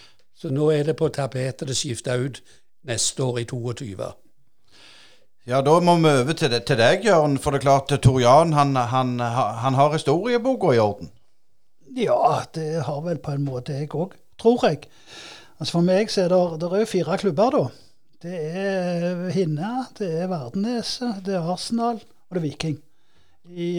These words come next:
Speaker 3: eh, vidt forskjellige rekkefølge, alt ettersom. Jeg kom jo til Tasta bydel, eh, gifta meg i nitten niogsytti.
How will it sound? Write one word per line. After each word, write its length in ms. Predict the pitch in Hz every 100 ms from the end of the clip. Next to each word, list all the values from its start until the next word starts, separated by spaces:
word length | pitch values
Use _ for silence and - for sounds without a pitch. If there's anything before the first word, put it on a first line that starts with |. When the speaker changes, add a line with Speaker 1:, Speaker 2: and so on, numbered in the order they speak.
| 170
Speaker 3:
eh, 720 | 160 160 156 143 143 151 127 - -
vidt 340 | 165 208 -
forskjellige 640 | 180 151 170 170 175 165
rekkefølge, 720 | 120 - 170 - 151 147 151 - - - -
alt 300 | 180 - 165
ettersom. 480 | - 175 170 151 151 - - - - - - - - - - - - - - - - -
Jeg 200 | 202 220 - -
kom 240 | - 208 214
jo 140 | 226
til 140 | 220 214
Tasta 400 | 180 - - 208
bydel, 600 | 190 202 226 214 147 147
eh, 1000 | - - 180 175 175 175 175 175 170 180 180
gifta 320 | 170 - 202
meg 180 | 220 185
i 60 | 175
nitten 360 | 156 - 202
niogsytti. 640 | 185 190 - 190 - 285